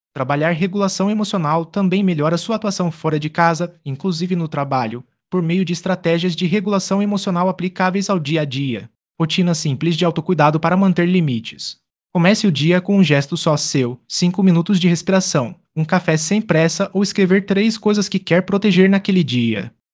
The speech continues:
Marque horários para checar pedidos da família e outros para dizer não quando algo ultrapassa seu espaço. Frases simples como "agora não posso" ou "vamos combinar outro momento" ganham peso com repetição. Integrar uma rotina matinal de autocuidado facilita a manutenção desses hábitos.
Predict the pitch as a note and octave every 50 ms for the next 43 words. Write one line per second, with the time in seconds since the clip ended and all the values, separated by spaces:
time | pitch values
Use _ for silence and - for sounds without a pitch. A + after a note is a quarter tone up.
0 | _ - D3+ E3 F3+ - F#3 E3 C#3 C#3+ D#3 D#3+ - - D#3+ C3+ C#3 - - D#3
1 | - D3+ C3+ - - F3 C#3+ C3 F3 F#3+ F#3+ G3 E3 F#3 F#3 F3+ - G#3 F3 D3+
2 | C3+ B2 A#2+ C3 C3 C3+ - D#3+ D#3 E3+ G3+ F#3 A3+ G#3+ - - D3+ C#3 C#3 C3+
3 | D#3 C#3 D3 D3+ D#3+ E3 F3+ F#3 F3+ F3 E3 E3+ F3 D#3+ E3 E3+ F#3 G3 G3+ -
4 | G#3+ G3 - D3 C3+ B2+ - D3 - - A#2+ B2 B2 - - - B2+ A2+ G#2 -
5 | - - C3+ C3 - _ _ _ _ - - C#3 C3+ C#3 E3 E3+ - - F3+ F3+
6 | F#3 F3 - - - F#3 F#3+ E3 C#3 D3 D#3 E3+ F3 G3 G#3 G3+ - _ - F#3
7 | F#3 F#3 F3+ - - E3+ - - F#3+ F#3 D3+ E3+ F3+ G#3 F#3+ - - F3 D#3 D#3
8 | D3+ D3+ D3 D3 D#3 D#3+ F3+ F3 F#3 F3+ E3 D#3+ E3 F3+ F#3+ F#3 G3+ E3+ C#3+ C#3+
9 | D#3 F3+ F#3+ F#3+ F3 D#3+ - - F#3 F#3+ F3 F#3+ - - E3 D3 E3+ F3+ F#3 A3
10 | - G3+ F3+ - - D#3+ D3 D3+ E3+ - _ _ _ _ - - E3 - G3+ E3+
11 | E3 D#3+ E3 F3 F3+ E3+ D3+ G3 G3 F#3+ - - F#3 F3 E3+ D#3 E3+ F#3 - -
12 | E3+ D3 B2+ B2+ C3 C3+ F3 F3+ F3+ F3+ G3 - A3 F#3+ D#3 D#3+ E3 E3 E3 -
13 | - - F#3 F#3 - - F#3+ E3 F3+ F3+ - F3 D#3 D#3 E3 G3 G#3+ G#3+ G#3 A3
14 | G3+ F#3 - - F#3 E3+ D3 C#3 C#3 C3+ - D#3+ - - B2+ A2+ G#2+ A2 A2 -
15 | - - - - - -